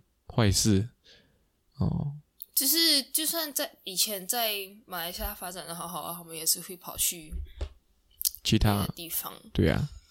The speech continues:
Speaker 2: 嗯。
Speaker 1: 不知道嘞，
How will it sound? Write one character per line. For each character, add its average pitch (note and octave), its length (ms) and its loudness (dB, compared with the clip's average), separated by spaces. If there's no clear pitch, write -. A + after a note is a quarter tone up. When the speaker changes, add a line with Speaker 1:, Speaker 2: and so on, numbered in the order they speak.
Speaker 2:
嗯。 - 100 -18
Speaker 1:
不 - 80 -4
知 - 180 -12
道 - 120 -2
嘞， C#3+ 200 -4